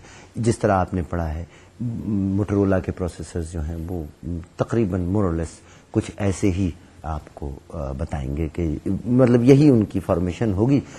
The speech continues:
آ، اسی طریقے سے میموری ایکسس کرتے ہوں گے، اسی طریقے سے جمپ لگاتے ہوں گے، اسی طریقے سے کال کرتے ہوں گے۔ فرق صرف اتنا پڑے گا، جیسے میں نے پہلے کہا کہ وہ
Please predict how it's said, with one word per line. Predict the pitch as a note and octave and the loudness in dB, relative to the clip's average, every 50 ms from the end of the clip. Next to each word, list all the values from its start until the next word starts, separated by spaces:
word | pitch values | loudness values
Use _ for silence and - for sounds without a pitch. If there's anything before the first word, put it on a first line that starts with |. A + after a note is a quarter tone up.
| - - - - | -18 -20 -8 -2
آ، | G2 G2+ G2+ | 0 2 2
اسی | G2 - - B2 - C#3+ | 2 0 -2 -2 -2 0
طریقے | - - G2+ G2 F2 - G2 | 0 2 2 0 2 0 -2
سے | F2+ G2+ | -2 0
میموری | F#2+ F#2 F2+ F2+ F2+ E2+ F#2+ F#2 | 0 0 0 -2 -2 0 0 0
ایکسس | F2 - - - F2+ - | -2 -2 -4 -8 -8 -6
کرتے | - - F#2+ F2 - A2 | -6 -6 -6 -2 0 0
ہوں | G#2+ G2+ G#2+ G#2+ | 2 2 2 2
گے، | G#2 G#2 C2+ | 2 2 0
اسی | C#2 - - - F#2+ | 0 -4 -6 -10 -6
طریقے | - G2+ F2+ F2+ - - F#2+ | -4 -2 -2 -2 -2 -2 -4
سے | E2+ - - F#2 E2+ D#2 - - - - - - | -4 -2 -2 -2 -2 -2 -6 -10 -18 -20 -12 -4
جمپ | F2 G2 G#2 G2+ F#2 G#2+ | 2 4 4 4 4 4
لگاتے | G#2 G2+ F2 G2 F#2+ F#2 - G#2 G2 | 2 4 4 2 0 2 2 2 2
ہوں | F#2+ G2 G2 | 2 2 2
گے، | F#2 | 0
اسی | F2+ - - G2 | 0 0 -2 -4
طریقے | F2 - E2 E2+ - - | -2 0 -2 -2 -2 -4
سے | F#2 - F#2+ - | -6 -6 -8 0
کال | - A2 A2+ A#2+ | 2 4 4 4
کرتے | - B2 G#2 - - B2 | 4 2 0 2 2 2
ہوں | A#2+ C3+ D#3 | 4 4 2
گے۔ | G3 - - - - - - - - _ - | 2 0 -4 -12 -20 -20 -20 -20 -20 _ -2
فرق | - G#2+ G2 - - | 0 0 0 0 -2
صرف | - - G2 D#2+ - | -2 -2 -2 -2 -4
اتنا | F2+ F2 - G2 F#2+ F2+ E2 D#2 - - - - | -8 -8 -4 -4 -4 -2 -4 -4 -6 -12 -8 -4
پڑے | F#2 F2+ F#2 F#2 | -2 0 2 2
گا، | G2+ | 2
جیسے | G2+ F2+ E2 - F2+ | 2 2 0 -2 -4
میں | E2+ E2+ | -4 -4
نے | E2 D2+ - | -4 -4 -4
پہلے | F2+ F2 E2+ F2 | -4 -2 -2 -4
کہا | E2 - D#2+ F2 G2 | -4 -4 -4 -4 -4
کہ | G#2 - G#2 | -4 -6 -8
وہ | F#2+ | -8